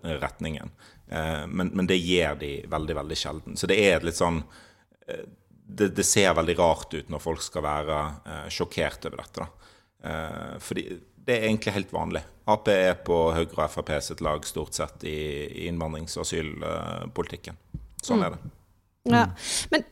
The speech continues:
Speaker 2: det de sier er jo da at de støtter på en måte regjeringen, eh, og, eller da Høyre, basically, siden halve, nei, ikke halve, men de der to andre småpartiene, de støtter jo ikke sin egen regjering.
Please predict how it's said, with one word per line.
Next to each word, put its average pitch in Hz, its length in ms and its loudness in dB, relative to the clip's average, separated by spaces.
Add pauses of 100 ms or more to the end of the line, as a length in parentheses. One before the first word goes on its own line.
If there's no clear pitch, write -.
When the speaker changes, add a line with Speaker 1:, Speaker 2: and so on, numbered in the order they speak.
(120)
Speaker 2:
det 330 220 10
de 302 140 10
sier 214 380 10
er 277 140 10
jo 254 80 10
da 233 180 10
at 208 180 2
de 226 400 8
støtter - 480 4
på 220 120 0
en 202 40 4
måte 220 200 6
regjeringen, 208 840 6
eh, 190 520 6
og, 170 240 2
eller 170 180 8
da 170 120 8 (300)
Høyre, 170 360 6 (200)
basically, 190 580 6
siden 196 340 8 (480)
halve, 196 320 10 (100)
nei, 180 140 8
ikke 180 160 4
halve, 180 320 6
men 165 180 -2 (460)
de - 100 8
der 285 100 10
to 269 120 8
andre 254 200 8
småpartiene, 208 840 8
de 208 220 10
støtter 196 280 6
jo 190 40 10
ikke 196 160 6
sin 180 140 6
egen 170 180 6
regjering. 165 400 8